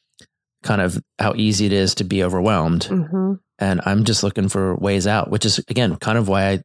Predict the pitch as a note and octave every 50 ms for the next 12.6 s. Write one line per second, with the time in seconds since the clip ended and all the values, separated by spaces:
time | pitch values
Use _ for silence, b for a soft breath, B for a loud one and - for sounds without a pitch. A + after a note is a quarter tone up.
0 | _ - F#2 F#2 - G2+ F#2 G2+ F#2+ F2+ F#2+ F#2 F2+ F#2 - - A2+ - - F#2
1 | F#2 F2+ F2+ F2 F2 F2 E2+ - F#2 F2 F#2 F#2+ - - G#2 G2 - - - D3
2 | - - - - A2+ A2+ G#2+ G2 F2+ F2+ F2 E2+ E2 F2+ F2+ F2+ G2+ G#2+ G#2+ G#2
3 | - - - - F#2+ G2 G2+ G2+ G2+ F#2 F2+ - G3+ F3+ G3+ G#3+ F#3 F3+ - -
4 | - F2+ F3+ - F3 - B B B B B B B B B G2+ G2 F2+ F2+ G2
5 | F2+ - - - _ _ _ - G2 F#2 F#2+ F#2+ F#2 F2 F#2 G2+ G2+ G#2+ G#2 G2+
6 | G2+ F#2+ - G2+ F#2 F#2 F#2 D#2+ F2+ F2+ - F#2 - G2+ F2 E2+ E2+ E2+ E2+ -
7 | - B B B B B B A3 - - - F3 E3+ - - - - F2+ - E3+
8 | - - - - _ - - A3 G#3+ G3 - - - F#3+ F#3+ F#3+ F#3+ - G3 F#3
9 | F#3 F#3 F3+ - - - - - F#3+ F3+ E3+ E3+ - A2 A#2 C3+ C3 A2+ A#2+ A2
10 | A2 G#2 - - G#2+ G#2 G#2 - - - A2+ G2 G2+ - A2 G2 F#2+ F2+ G2 G2+
11 | F#2+ F#2+ F2+ - F2 - - - A2 G2 G2 G2 F#2 F#2 F#2 F#2+ F2 F2 - -
12 | - _ - F2+ F#2+ F#2 F2+ - - - -